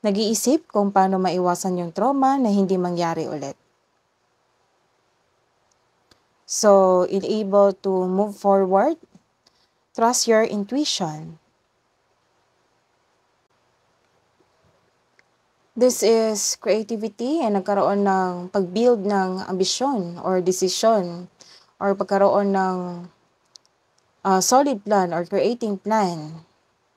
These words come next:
You are becoming more confident, which will lead to immense personal growth and improved relationship. So, nag-decide ka na to move forward para sa iyong personal growth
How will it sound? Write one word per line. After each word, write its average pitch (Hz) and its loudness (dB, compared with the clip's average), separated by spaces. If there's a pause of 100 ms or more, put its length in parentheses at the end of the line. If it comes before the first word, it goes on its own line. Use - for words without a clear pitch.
(760)
You 214 0
are 220 4
becoming 202 2
more 196 2
confident, 196 0
which 208 -4
will 202 2
lead 190 0
to - -4
immense 208 -2
personal 202 0
growth 196 2
and 190 -4
improved 190 -4
relationship. 175 -2 (480)
So, 233 0
nag-decide 220 2
ka 214 0
na 226 0
to 208 -4
move 196 2
forward 190 2 (1700)
para 202 4
sa 202 2
iyong 190 2
personal 196 0
growth 208 0